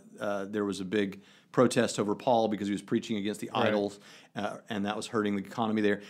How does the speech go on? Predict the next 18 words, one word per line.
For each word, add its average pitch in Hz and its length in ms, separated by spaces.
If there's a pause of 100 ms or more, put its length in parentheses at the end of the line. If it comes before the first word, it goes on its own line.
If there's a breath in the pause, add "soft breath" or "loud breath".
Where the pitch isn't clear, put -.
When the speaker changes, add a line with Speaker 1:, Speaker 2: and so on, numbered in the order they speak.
(120)
Speaker 2:
Yep. 117 140
Speaker 1:
and 135 80
all 190 180
those 208 140
kind 180 160
of 139 60
things. 127 320 (320)
Uh, 135 240
there's 139 180
a 139 60
lot 185 180
of 185 80
interesting 127 300
stuff - 280
there. 107 220
Maybe 123 380
John's 117 560
burial 117 800